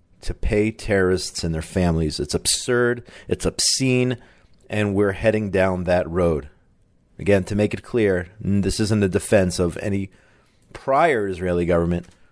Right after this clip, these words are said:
which was also engaged in ignoring the incitement and hatred being spewed by the Palestinian Authority and the subsequent terror attacks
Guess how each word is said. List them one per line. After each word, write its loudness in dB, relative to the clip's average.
which -12
was -6
also 2
engaged -2
in 0
ignoring 0
the 0
incitement 4
and -2
hatred 0
being 0
spewed -2
by 2
the -2
Palestinian 0
Authority 0
and 0
the 2
subsequent 0
terror 2
attacks -6